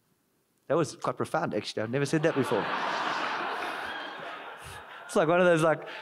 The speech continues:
it's like a Willism coming from Andrew. <laughs> I must remember that one. What did I say now? <laughs> It is a profound truth.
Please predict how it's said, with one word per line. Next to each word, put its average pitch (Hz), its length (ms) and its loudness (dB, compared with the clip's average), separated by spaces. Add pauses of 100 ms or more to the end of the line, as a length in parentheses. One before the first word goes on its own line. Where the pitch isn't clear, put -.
(200)
it's - 100 -2
like 180 120 2
a 165 40 4
Willism 160 540 6
coming 175 180 4
from 165 120 0
Andrew. 185 500 6
<laughs> - 80 0
I 302 1160 4
must 226 220 4
remember 233 300 6
that 190 160 6
one. 160 160 4
What 214 280 6
did 262 120 6
I 254 100 6
say - 260 4
now? 196 180 6 (4000)
<laughs> - 60 -20 (680)
It 190 80 6
is 247 240 6
a 233 80 4
profound 202 380 4
truth. 196 160 4